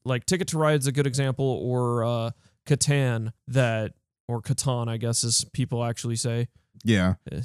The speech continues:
Speaker 2: Well, I say Catan. <laughs> I mean,
Speaker 1: Catan
Speaker 2: Mon-,
Speaker 1: sounds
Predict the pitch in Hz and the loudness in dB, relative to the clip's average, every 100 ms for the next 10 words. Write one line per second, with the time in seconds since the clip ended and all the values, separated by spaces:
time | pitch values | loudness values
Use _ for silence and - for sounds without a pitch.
0 | - 110 110 92 80 98 - 90 85 117 | 0 2 4 2 -2 -4 0 2 4 6
1 | 123 - - - - _ - 101 240 294 | 4 2 -12 -8 -8 _ -2 2 4 4
2 | - 208 190 208 220 208 - - | 4 4 4 4 0 0 0 0